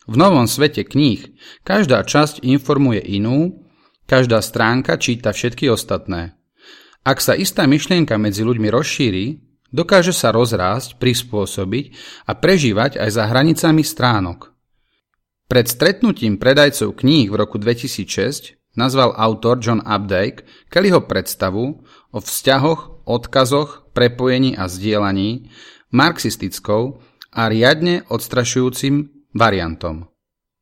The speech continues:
S digitálnou nirvánou je iba jeden problém. Peniaze. Ako budú platení autori za to, že si dajú tú námahu prinášať informácie, tvoriť a písať, ak sa z toho istého obsahu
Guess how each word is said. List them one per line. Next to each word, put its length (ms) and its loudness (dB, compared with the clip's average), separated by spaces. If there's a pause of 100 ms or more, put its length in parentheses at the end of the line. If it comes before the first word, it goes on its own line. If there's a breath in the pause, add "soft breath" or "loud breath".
(680 soft breath)
S 160 -10
digitálnou 720 0
nirvánou 800 0
je 160 -4
iba 240 2
jeden 240 2
problém. 480 -4 (640)
Peniaze. 640 -2 (480)
Ako 240 0
budú 240 2
platení 480 2
autori 400 0
za 240 -6
to, 320 -6 (400 soft breath)
že 160 0
si 160 -4
dajú 240 6
tú 80 -8
námahu 400 2
prinášať 560 0
informácie, 880 -2 (400 soft breath)
tvoriť 560 4
a 80 -4
písať, 600 -2 (440 loud breath)
ak 160 0
sa 80 -2
z 120 -2
toho 280 0
istého 360 -2
obsahu 720 -2